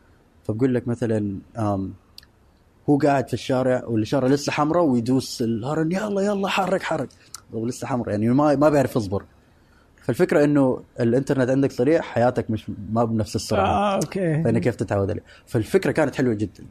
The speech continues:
Speaker 1: يعني حتى هم شاطرين في الإخراج وفي التصوير و-، والسكريبت بتاعهم كان ممتاز. آم،
Speaker 2: إيه، لا، شباب تلفاز رائعين.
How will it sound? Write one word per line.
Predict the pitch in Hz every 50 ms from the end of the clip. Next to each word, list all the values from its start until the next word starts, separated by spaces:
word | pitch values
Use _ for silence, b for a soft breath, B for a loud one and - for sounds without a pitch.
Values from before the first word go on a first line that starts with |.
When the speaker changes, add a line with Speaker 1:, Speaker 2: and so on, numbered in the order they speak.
| _ -
Speaker 1:
يعني | - 110 113 127 123 117 120 117 113 117
حتى | 113 - 156 156 - -
هم | 143 147 147 131
شاطرين | 113 - 95 98 - 117 117 127 131 120 107
في | - -
الإخراج | 90 85 92 - - - 107 110 110 104 98 95 82 -
وفي | 95 - -
التصوير | 107 - - 110 101 - - 117 117 110 107 98 98
و-، | 95 90 - B B B B B B B
والسكريبت | 107 104 95 - - - 135 131 117
بتاعهم | 104 - 123 117 101
كان | - 117 104
ممتاز. | 95 92 90 - 98 90 82 - - B B B B B B B - -
آم، | 110 104 104 104 104 101 98 98 98 185
Speaker 2:
إيه، | 170 143
لا، | 135 143 135
شباب | - - 165 156 135
تلفاز | - - 143 - - 156 131 143
رائعين. | 156 151 - 123 120 131 -